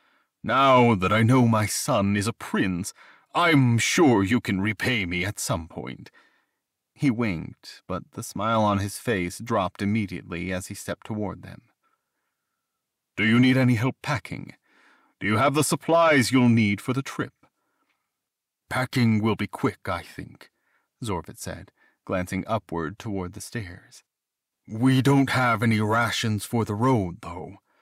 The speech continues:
We hadn't anticipated having to leave so soon." "I can handle that," Tom said,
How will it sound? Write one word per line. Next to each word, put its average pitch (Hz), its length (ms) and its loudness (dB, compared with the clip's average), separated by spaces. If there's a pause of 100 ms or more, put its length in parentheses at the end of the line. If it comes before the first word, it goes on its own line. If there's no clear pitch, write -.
(300)
We 87 320 -6
hadn't 95 460 -6
anticipated 98 880 -4
having 101 280 -2
to 110 100 -2
leave 113 280 2
so 107 260 0
soon." 101 540 -4 (880)
"I 104 140 0
can 127 160 0
handle 113 340 -2
that," - 360 -12 (460)
Tom 82 320 -10
said, - 320 -12